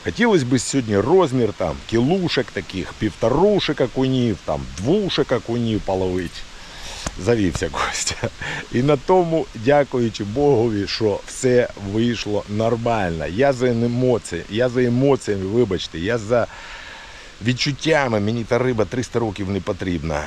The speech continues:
М. Коротше, все норм.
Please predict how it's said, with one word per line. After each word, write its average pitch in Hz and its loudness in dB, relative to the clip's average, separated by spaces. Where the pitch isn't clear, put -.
М. 71 -6
Коротше, 127 0
все 220 4
норм. 98 0